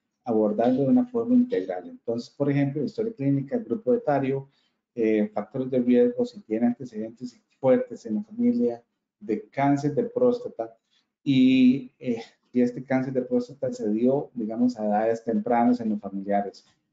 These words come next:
Eso es un factor sumamente poderoso de riesgo y el que tenemos que nosotros analizar, ¿ok? Pero dentro de la normativa de nuestro país, ya a partir de los cincuenta años, pues se manda siempre a hacer un antígeno prostático y dependiendo de cómo es que esté,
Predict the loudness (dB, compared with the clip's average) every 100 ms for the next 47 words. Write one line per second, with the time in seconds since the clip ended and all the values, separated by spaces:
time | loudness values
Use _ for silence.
0 | _ -2 -2 -2 -2 -4 -4 0 0 -2
1 | -2 2 4 4 2 -6 -14 _ 0 4
2 | 4 4 2 -4 _ _ _ _ _ -2
3 | 0 2 4 4 2 0 -2 _ _ 0
4 | 2 0 -4 -2 -2 -2 -2 -4 -2 -4
5 | -6 -4 -4 -4 -10 -12 -16 -16 -20 -6
6 | -6 -6 _ _ _ _ 4 4 2 -4
7 | -10 0 0 2 0 2 2 2 0 0
8 | 2 4 4 2 -2 -6 -10 -2 0 0
9 | -4 _ _ -4 -2 -4 -12 _ -12 -12
10 | -12 -10 -4 0 0 0 -4 -4 -2 0
11 | 4 2 0 -6 -6 -2 0 2 0 0
12 | -2 -2 -6 -16 _ _ -16 -4 -2 -2
13 | -4 -8 -8 -6 -6 -6 -4 -2 -2 -4
14 | -2 -2 0 0 2 0 2 2 4 2
15 | 2 0 2 2 2 -2 -12 -2 -2 -2